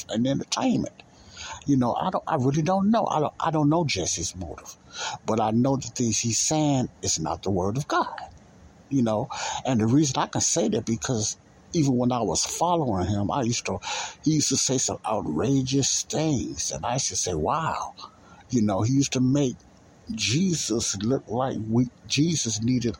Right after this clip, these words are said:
us more than we needed him. And I got that a lot from Jesse Duplantis and somewhat Copeland, even though I don't listen to Copeland a lot.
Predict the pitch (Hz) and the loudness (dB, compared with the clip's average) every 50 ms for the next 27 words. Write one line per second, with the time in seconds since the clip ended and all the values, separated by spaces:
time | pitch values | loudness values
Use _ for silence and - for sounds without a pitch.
0 | - 139 185 156 131 - - - 127 123 120 110 110 104 110 110 107 110 110 104 | -2 0 0 0 0 -2 -2 0 0 0 0 0 -2 -2 -2 0 0 0 -2 -2
1 | - 80 - - - - 120 - - - - - - - - - - - - - | -4 -6 -8 -6 -4 -4 -4 -4 -4 -8 -12 -18 -16 -14 -10 -8 -6 -6 -6 -6
2 | - - 131 139 147 147 139 131 123 131 - - 117 104 87 87 104 123 123 127 | -4 -2 -2 0 0 0 0 -2 -2 -2 -4 -4 -4 -4 -2 -2 -2 -2 -2 -4
3 | - - - 87 90 78 - 117 107 104 - 104 98 - 104 101 - - 147 127 | -6 -6 -6 -6 -6 -4 -4 -2 -2 -2 -2 -4 -4 -4 -6 -6 -4 -4 -2 -2
4 | 80 - - 98 - - 208 202 - - - 123 - - 80 - - - 117 104 | -2 -4 -6 -6 -2 0 0 0 0 0 -2 -2 -2 -2 -4 -4 -2 -2 -2 -2
5 | 92 - 90 95 110 117 113 110 - 95 101 98 95 92 98 104 - - - - | -2 -2 -2 -2 0 0 0 -2 -2 -2 -2 -2 -2 -2 -2 -2 -2 -4 -6 -6
6 | - 101 101 - - - - 71 76 76 82 - - - - | -6 -4 -4 -6 -8 -12 -12 -12 -8 -6 -6 -6 -6 -10 -12